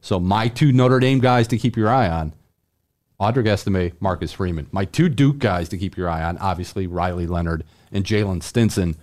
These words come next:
who's a safety, one of the leading tacklers for the Blue Devils. I said in, in the write-up of Jalen Stin-, Stinson, "Don't let his size fool you."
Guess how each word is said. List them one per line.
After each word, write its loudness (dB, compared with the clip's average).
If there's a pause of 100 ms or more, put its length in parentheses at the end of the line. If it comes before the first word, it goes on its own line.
(220)
who's 0
a -2
safety, 0
one -2
of -2
the -6
leading -2
tacklers -2 (280)
for -2
the 2
Blue 2
Devils. 0 (840)
I -6
said 0
in, -2
in -4
the -4
write-up 0
of -4
Jalen -4
Stin-, -4
Stinson, -2
"Don't 0 (100)
let -2 (240)
his 0
size -2
fool 0
you." 4